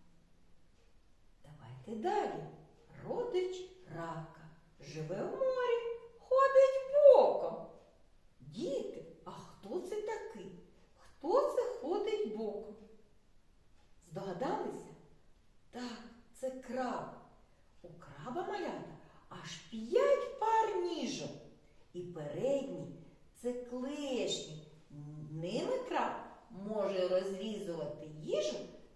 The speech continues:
на шматочки. Так, і з цим ми вже впоралися. Ну, хто ж наступний в нас? Дітки, що за дивина?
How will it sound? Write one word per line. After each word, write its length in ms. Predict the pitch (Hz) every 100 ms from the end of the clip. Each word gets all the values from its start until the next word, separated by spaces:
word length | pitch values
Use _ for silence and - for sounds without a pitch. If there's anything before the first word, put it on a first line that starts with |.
| -
на 200 | 480 679
шматочки. 1000 | 679 679 - - - 175 175 - - - - - - - - - - - - - - - - - - - - -
Так, 300 | - - - - -
і 160 | 285
з 340 | - - - -
цим 260 | 254 262
ми 80 | 240
вже 180 | 226 220
впоралися. 880 | 220 - 226 196 - - 147 - - - - - -
Ну, 80 | 151 - - -
хто 200 | 226 311
ж 140 | -
наступний 920 | 415 453 480 - 554 554 480 - 175 170
в 120 | 165
нас? 240 | 170 - - - - - - - - - -
Дітки, 440 | 247 254 262 - - - -
що 280 | - -
за 260 | - 480 -
дивина? 1000 | 539 539 539 539 554 494 403 - - -